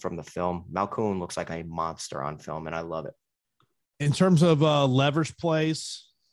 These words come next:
Speaker 2: uh, a me, it would be a leverage play for me.
Speaker 1: Mm-hmm.
Speaker 2: Takedown upside, but you brought up a great point about could that cardio be there for three rounds? Um, and then we talked about the second fight of the night. That's, uh, on both sides of that fight.
Speaker 1: Yes,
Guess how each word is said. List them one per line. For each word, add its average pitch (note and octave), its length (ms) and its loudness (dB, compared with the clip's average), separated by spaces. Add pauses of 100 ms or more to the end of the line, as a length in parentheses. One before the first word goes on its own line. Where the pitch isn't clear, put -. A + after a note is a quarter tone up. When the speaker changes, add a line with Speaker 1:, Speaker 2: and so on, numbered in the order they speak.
(160)
Speaker 2:
uh, B2 280 0
a B2+ 60 0
me, B2+ 540 4 (220)
it B2+ 80 -4
would A#2+ 200 0
be B2+ 120 2
a B2 60 4
leverage A#2+ 380 2
play C3 200 -4
for - 180 -6
me. A#2+ 440 0 (220)
Speaker 1:
Mm-hmm. F3 180 -8
Speaker 2:
Takedown C3 440 2
upside, B2 520 2
but A#2+ 160 -4
you B2+ 120 -2
brought A#2+ 220 2
up - 40 -20
a - 60 -20
great A#2+ 200 -4
point A#2 300 -2
about A#2 300 0
could B2+ 140 0
that A#2 120 -2
cardio A#2 380 0
be A#2 180 0
there A#2+ 140 0
for B2 140 -6
three B2+ 240 -2
rounds? B2+ 420 2 (360)
Um, A#2 360 2
and A#2+ 80 4
then C3+ 80 6
we C3 80 6
talked C#3 200 2
about B2 140 -2
the A#2 60 -4
second B2 340 -4
fight A#2+ 140 0
of A2+ 60 0
the A2 60 -2
night. G#2+ 320 0
That's, A2+ 220 -6
uh, B2+ 260 -6
on B2 180 4
both A2+ 180 0
sides G#2 320 -6
of G#2 60 -8
that - 100 -14
fight. C#2 200 -14 (580)
Speaker 1:
Yes, - 380 -14